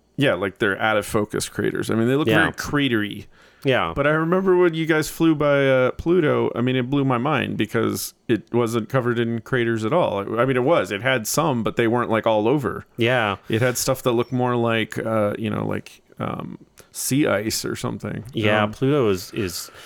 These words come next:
Speaker 2: well, I love Pluto. Pluto is just a wacky place, and it's got all sorts of geology going on. But the added thing is, out that far in the solar system, there's just not that many things hitting you.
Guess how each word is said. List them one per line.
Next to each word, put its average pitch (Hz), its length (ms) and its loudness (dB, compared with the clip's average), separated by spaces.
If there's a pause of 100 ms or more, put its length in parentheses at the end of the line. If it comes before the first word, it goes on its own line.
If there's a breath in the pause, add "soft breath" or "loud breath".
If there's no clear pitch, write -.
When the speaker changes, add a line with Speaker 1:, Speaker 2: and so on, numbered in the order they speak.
(280 loud breath)
Speaker 2:
well, 98 100 2
I 101 80 4
love 95 260 0
Pluto. 78 240 -4
Pluto 117 300 0
is 82 120 -2
just 85 180 -6
a - 40 -4
wacky 82 400 -4
place, 80 320 -6
and 87 80 -6
it's 85 120 -6
got 92 160 -2
all 92 120 -2
sorts - 220 -8
of 80 80 -12
geology 82 400 -4
going - 240 -12
on. - 300 -12
But 92 180 -4 (380 loud breath)
the 101 160 0
added 110 320 0
thing 101 180 0
is, 87 240 -2 (240)
out 117 220 0
that 107 200 -2
far 104 160 0
in 95 60 0
the 92 80 0
solar 113 240 -2
system, 92 340 -6
there's 87 160 -6
just - 240 -2
not 95 200 0
that 92 140 0
many 98 180 -2
things 92 300 -6
hitting 107 300 -4
you. 185 260 0